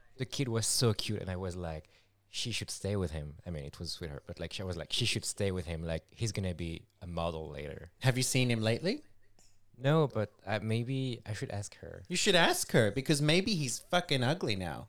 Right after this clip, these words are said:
Speaker 1: Yeah.
Speaker 2: Maybe he's just, like, maybe he now looks like somebody just bashed him in the face with a brick.
Speaker 1: I mean, he was six, but yeah, now he must be thirteen.
Speaker 2: And then there, then there are some people, like, you look, you look at, like, some,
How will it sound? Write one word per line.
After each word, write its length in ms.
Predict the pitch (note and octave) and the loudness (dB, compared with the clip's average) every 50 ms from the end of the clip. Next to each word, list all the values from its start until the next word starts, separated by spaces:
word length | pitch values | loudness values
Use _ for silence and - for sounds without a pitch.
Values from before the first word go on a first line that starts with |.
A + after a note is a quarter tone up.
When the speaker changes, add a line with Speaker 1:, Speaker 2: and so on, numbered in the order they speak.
| _ _ - | _ _ -4
Speaker 1:
Yeah. 240 | G2+ G#2+ G#2 G2+ - - _ _ _ _ _ - | -2 0 0 0 -2 -8 _ _ _ _ _ -4
Speaker 2:
Maybe 300 | C#3+ D3+ D#3 D#3 E3+ E3 | 0 0 2 2 2 2
he's 260 | D3+ D#3 C#3+ C#3 C3+ | 4 4 2 2 2
just, 360 | - - D3 C3+ C3+ - - | 2 4 4 4 4 4 4
like, 220 | A#2+ B2 B2 A#2+ C3 | 4 4 4 6 4
maybe 280 | C#3 C#3+ D3 D3+ E3 | 4 4 6 6 4
he 160 | D3 C3 D3 | 4 4 4
now 260 | C3+ C3 B2 B2 B2 C3 | 4 6 6 6 6 6
looks 280 | C3+ C3 B2 - - - | 6 4 2 2 2 2
like 160 | A#2 A2 - | 2 2 2
somebody 340 | - - A#2+ A2+ A#2+ B2 A#2 | 2 0 2 2 2 0 0
just 300 | - B2 A2+ - - - | 0 -2 -4 -4 0 2
bashed 400 | A#2 G#2 G#2 G#2 - - - - | 4 6 6 6 4 2 0 0
him 80 | A2+ | 0
in 60 | G#2+ | 0
the 80 | G2+ G2+ | 0 -2
face 440 | - - - G#2+ G2+ G#2+ A2+ - - | -2 0 2 2 2 4 2 0 -2
with 140 | A#2 G2+ G2 | -2 -2 -2
a 40 | |
brick. 560 | F2 E2+ - F#2 G#2+ A#2 G2 - - - - - - - - - - - - | -2 -2 0 2 2 4 4 2 0 -2 -6 -8 -10 -12 -14 -16 -14 -8 -2
Speaker 1:
I 80 | A2 | 0
mean, 140 | G#2+ G#2+ G2+ | 0 0 0
he 160 | G2+ G#2+ A#2+ | 0 0 2
was 160 | A2+ A2 G2+ - | 2 2 2 0
six, 640 | - - G#2+ F2+ - - - - - - - - - - - - _ _ _ _ | 0 0 -2 -2 -2 -4 -6 -6 -6 -6 -8 -10 -14 -20 -20 -20 _ _ _ _
but 80 | - - - | -20 -20 -12
yeah, 200 | - G#2 G2 E2+ | -8 -4 -4 -2
now 240 | E2+ F2+ F2+ F2+ F#2 | -2 -2 -2 -2 -2
he 100 | F2 F#2 | -2 -4
must 220 | F#2 F2 D#2+ - | -4 -6 -6 -8
be 280 | - E2+ D#2 D2+ D2+ - - - | -10 -12 -12 -12 -12 -14 -16 -18
thirteen. 460 | - F#2 E2+ E2 - - - D#2+ D#2 - - - | -18 -16 -14 -12 -12 -12 -12 -12 -14 -14 -4 2
Speaker 2:
And 160 | D3+ E3 F#3 | 4 4 6
then 200 | G#3 A#3 A#3+ A#3+ | 6 6 6 6
there, 140 | A3+ G#3 F#3 D#3+ | 6 4 4 4
then 220 | D#3+ F#3+ G3+ A3 B3 | 4 4 6 6 6
there 120 | C4+ B3 | 6 6
are 80 | G3 D#3+ | 6 4
some 400 | - - - B2 B2 B2 B2 - - | 4 4 2 2 2 2 -2 -2 -2
people, 320 | - - C3+ - - B2+ | 0 2 2 2 2 2
like, 240 | A#2+ A2 G#2+ G#2+ - | 2 2 2 2 0
you 120 | A#2 A2+ | -2 0
look, 400 | G#2+ G#2 A2 A2+ A#2 - - - - - | 0 2 2 0 0 0 -6 -20 -14 -8
you 160 | - A#2+ A#2+ | -4 -2 0
look 200 | A2+ C3+ C#3+ - C#3+ | 2 0 0 0 -2
at, 160 | - - - _ _ _ _ - | -6 -6 -8 _ _ _ _ 0
like, 220 | B2 A2+ A2+ - | 2 2 2 2
some, 540 | - - - D3 D3 D#3 E3+ F3 F3 E3 | 0 2 4 4 4 4 2 0 -4 -4